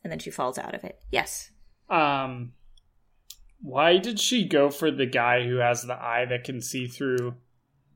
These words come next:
Speaker 2: uh, abilities and not the other guy?
Speaker 1: I don't know.
Speaker 2: <laughs>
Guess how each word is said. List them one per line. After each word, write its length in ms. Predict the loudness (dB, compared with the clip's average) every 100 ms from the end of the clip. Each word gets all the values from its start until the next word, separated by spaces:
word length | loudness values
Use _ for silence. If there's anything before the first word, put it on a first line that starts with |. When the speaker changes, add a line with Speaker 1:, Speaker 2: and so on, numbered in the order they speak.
| _ _ _ _ _ -8
Speaker 2:
uh, 300 | -2 0 0 -2
abilities 720 | -2 0 0 2 2 0 0
and 220 | -2 2
not 260 | 4 4 4
the 120 | 2
other 180 | 2 0
guy? 360 | -4 -4 -6 -8 _ _ -2
Speaker 1:
I 120 | 2
don't 180 | 2 0
know. 220 | -2 -6 -8 _
Speaker 2:
<laughs> 60 | -14